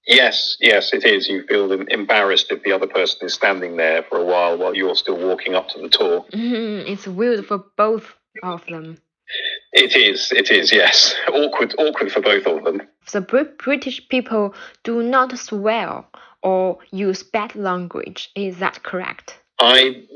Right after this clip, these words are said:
Speaker 1: don't think that's true anymore. I think that attitudes have changed a great deal in, in recent decades.
Speaker 2: Mm.
Speaker 1: And so it is becoming more and more normal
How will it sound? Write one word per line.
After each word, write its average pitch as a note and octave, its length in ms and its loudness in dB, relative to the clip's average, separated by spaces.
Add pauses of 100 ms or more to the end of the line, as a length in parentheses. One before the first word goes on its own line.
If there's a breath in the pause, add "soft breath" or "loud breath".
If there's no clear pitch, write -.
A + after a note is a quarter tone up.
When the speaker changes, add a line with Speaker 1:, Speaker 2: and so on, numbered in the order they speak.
Speaker 1:
don't - 340 4
think C3 200 2
that's - 260 2
true A#2 240 4
anymore. G2+ 880 2
I G2 460 2
think G#2+ 340 -2
that G2+ 320 2 (880 loud breath)
attitudes G#2+ 640 4
have G2 320 4 (340)
changed A2+ 540 6
a - 60 0
great G2+ 340 2
deal A2 300 4
in, F#2+ 400 -2
in G2+ 160 -2
recent F#2+ 380 -2
decades. - 880 0 (140)
Speaker 2:
Mm. G#3+ 440 -6
Speaker 1:
And F#2+ 260 0
so - 220 2
it F#2+ 500 4
is G2+ 140 0
becoming G2 480 -2
more A2 320 2
and G2 100 -20
more G2 180 0
normal G2 640 0